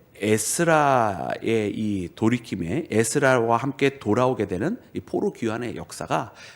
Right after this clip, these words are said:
강 건너편으로 간 역사라고 우리가 어떻게 보면 일명 표현을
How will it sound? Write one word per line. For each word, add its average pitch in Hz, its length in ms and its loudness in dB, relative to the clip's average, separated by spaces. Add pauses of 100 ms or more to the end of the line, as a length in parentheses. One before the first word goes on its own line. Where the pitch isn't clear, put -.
(120)
강 101 380 -6
건너편으로 147 920 -4
간 123 340 -6
역사라고 135 640 -2
우리가 107 420 -2 (280)
어떻게 117 320 -4
보면 110 340 -4
일명 104 360 -4
표현을 208 440 -6